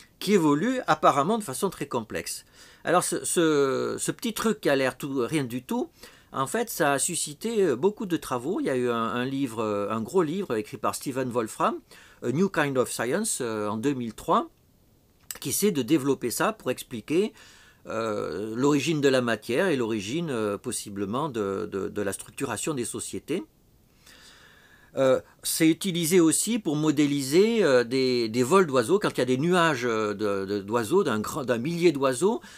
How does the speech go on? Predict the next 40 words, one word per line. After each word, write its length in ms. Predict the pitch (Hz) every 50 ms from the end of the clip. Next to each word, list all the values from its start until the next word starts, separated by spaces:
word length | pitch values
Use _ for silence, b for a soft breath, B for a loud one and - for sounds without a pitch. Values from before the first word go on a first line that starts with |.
| B B B -
dans 160 | 120 139 139
le 100 | 135 127
ciel, 320 | - - - 220 240 233
ils 160 | 170 139 123
volent 480 | 120 131 180 220 240 240 220 185 139 127 -
en, 520 | 135 131 127 120 117 113 110 107 - - b b b b b b
à, 220 | - - - - 127
à, 40 |
parfois 380 | 127 - 156 165 - 208 226 220
en 140 | 196 151 139
adoptant 480 | 139 139 135 131 131 - - 214 208
des 100 | 165 139
formes 720 | 113 - - - 214 220 202 175 151 127 120 117 113 110 -
et 140 | 131 131 120
des, 100 | 113 120
une 160 | 127 131 127
cinétique, 640 | 123 - - 175 160 151 143 - - 220 214 - -
euh, 160 | 131 110 101 - - 156 151 139 160
extraordinairement 920 | 190 190 - - - 180 175 165 147 143 135 139 147 139 131 135 127 123 120
belle, 380 | 113 107 139 175 220 240 349 B B B B B B B B
et 100 | - 131
on 120 | 143 160 151
peut 140 | 175 180
montrer 420 | 160 147 139 135 123 - 208 226 214
qu'en 160 | - 135 117
fait, 400 | - - 170 190 214 208 - 117
cette 220 | - - - -
cinétique 640 | - - 185 160 156 151 147 - - 180 156 - - -
qui 80 | - 120
a 40 |
l'air 160 | 110 107 107 -
très 240 | - 202 170 147
artistique 580 | 156 - - - 127 - - - 214 247 - B B B B B B B
peut 160 | - 165 160 -
être 300 | - 190 220 202 - 160
déduite 600 | 139 113 139 131 113 117 135 190 226 220 - 170
de 360 | 139 123 110 107 123 117 117
règles 360 | 107 104 165 196 220 196 151
extraordinairement 800 | 123 - 139 139 - - - 143 143 156 175 175 175 151 131 117
simples. 380 | 107 - - 87 85 - - -